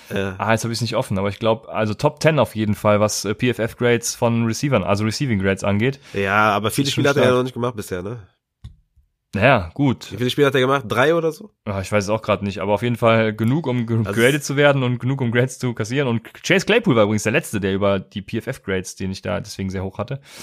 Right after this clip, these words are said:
Speaker 1: Ja, aber das Sample Size ist echt für den Arsch, ne? Also es
Speaker 2: Ja.
Speaker 1: sind echt drei Wochen Sample Size gegen, gegen Jacksonville und Minnesota mit dabei. Also
Speaker 2: Ja,
Speaker 1: ich
Speaker 2: vor
Speaker 1: weiß
Speaker 2: allem
Speaker 1: nicht,
Speaker 2: auch
Speaker 1: würd, würd dieses, ich würd dieses Grade jetzt nicht hoch, nicht zu hoch setzen.
Speaker 2: Ja, vor allem auch mit A J Brown out und so, ne? Ja.
Speaker 1: Ja.
Speaker 2: Also, was wäre, wenn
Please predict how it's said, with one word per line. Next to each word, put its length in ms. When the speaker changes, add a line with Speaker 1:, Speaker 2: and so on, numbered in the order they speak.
Speaker 1:
Ja, 240
aber 100
das 140
Sample 240
Size 160
ist 80
echt 220
für 40
den 80
Arsch, 280
ne? 80
Also 180
es 100
Speaker 2:
Ja. 60
Speaker 1:
sind 100
echt 180
drei 260
Wochen 180
Sample 300
Size 360
gegen, 460
gegen 400
Jacksonville 480
und 80
Minnesota 480
mit 160
dabei. 260
Also 280
Speaker 2:
Ja, 160
Speaker 1:
ich 80
Speaker 2:
vor 100
Speaker 1:
weiß 80
Speaker 2:
allem 80
Speaker 1:
nicht, 80
Speaker 2:
auch 100
Speaker 1:
würd, 60
würd 140
dieses, 260
ich 260
würd 140
dieses 180
Grade 280
jetzt 120
nicht 200
hoch, 240
nicht 320
zu 80
hoch 120
setzen. 300
Speaker 2:
Ja, 200
vor 160
allem 120
auch 140
mit 200
A 40
J 200
Brown 200
out 180
und 160
so, 160
ne? 380
Ja. 120
Speaker 1:
Ja. 220
Speaker 2:
Also, 640
was 460
wäre, 260
wenn 480